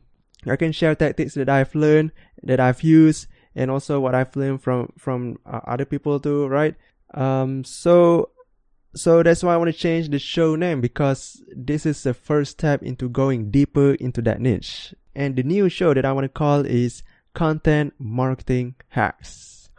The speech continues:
Oh, Content Marketing Hacks. That sounds cool, right? So why that name, you may ask?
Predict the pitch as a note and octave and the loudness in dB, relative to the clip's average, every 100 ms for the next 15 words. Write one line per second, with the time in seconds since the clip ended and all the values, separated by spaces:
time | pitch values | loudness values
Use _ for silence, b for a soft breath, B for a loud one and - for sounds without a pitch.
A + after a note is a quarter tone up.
0 | - D3 G2 _ - D#3+ D3+ C#3 B2 A#2 | -2 -2 -4 _ -6 -4 0 -2 0 -4
1 | - G#2 G#2+ - E2+ - - - _ _ | -4 -6 -6 -8 -8 -18 -20 -20 _ _
2 | - C#3 - C#3 A#2 C#3 G#2 G2+ B2+ - | -4 -2 -2 -6 -4 -6 -2 0 0 -2
3 | b b b b b - D#3+ D#3 A#2+ C3 | b b b b b 0 2 2 2 2
4 | D3+ D#3 D3+ D#3 E3+ F3 F3+ D3 C#3 C#3+ | 4 6 4 4 0 0 -6 -4 -2 0
5 | D3 D#3+ - | 2 0 -2